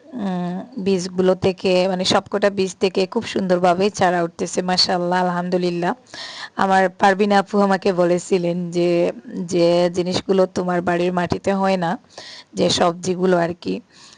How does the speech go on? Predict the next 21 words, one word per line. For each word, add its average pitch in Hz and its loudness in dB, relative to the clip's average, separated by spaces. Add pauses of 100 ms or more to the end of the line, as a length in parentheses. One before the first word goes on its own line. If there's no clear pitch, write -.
তো - -6
তুমি 185 -4
গ্রো 175 2
ব্যাগে 180 2
লাগাতে 185 2
পারো।" 175 -2 (480)
তো - 0
আমি, 196 0 (260)
আমি 190 2
বারবার 190 4
বাড়িতে 190 4
মাটিতে 180 -2
ধনিয়ার 185 2
বীজ 180 0
লাগাই, 175 2
কিন্তু, 185 -6 (540)
আহ, 175 -4 (220)
যেভাবে 185 2
কষ্ট 196 0
করি 185 0
বা 170 0